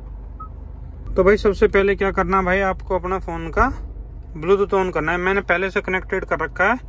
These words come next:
तो भाई ये पहले ही connect हो जाएगा automatically क्योंकि मैंने भाई पहले से कनेक्टेड है मेरा phone। तो जैसे connect हो गया भाई ये देखो अपने आप आ गया भाई इसमें कि Android Auto।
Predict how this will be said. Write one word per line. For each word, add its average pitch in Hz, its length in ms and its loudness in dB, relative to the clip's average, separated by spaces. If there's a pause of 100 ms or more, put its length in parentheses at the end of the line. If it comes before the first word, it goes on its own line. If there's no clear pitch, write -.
(440)
तो 170 60 -2
भाई 175 160 2
ये 240 80 -2
पहले 180 400 0
ही 190 180 -4
connect 185 380 -4
हो 151 100 -6
जाएगा 139 260 -4
automatically 165 680 -6
क्योंकि 185 240 -6
मैंने 175 180 -4
भाई 175 160 -2
पहले 156 280 -4
से 165 140 -10
कनेक्टेड 156 460 -8
है 156 60 -6
मेरा 156 160 -8
phone। 160 200 -10 (760)
तो 170 60 -4
जैसे 180 220 2
connect 202 360 0
हो 202 100 4
गया 226 120 4
भाई 214 240 0 (140)
ये 185 120 -2
देखो 175 280 -4 (120)
अपने 240 300 0
आप 240 240 4
आ 156 100 0
गया 156 140 -6
भाई 190 120 -4
इसमें 156 260 -10 (1040)
कि 180 160 0
Android 185 380 0
Auto। 156 220 -6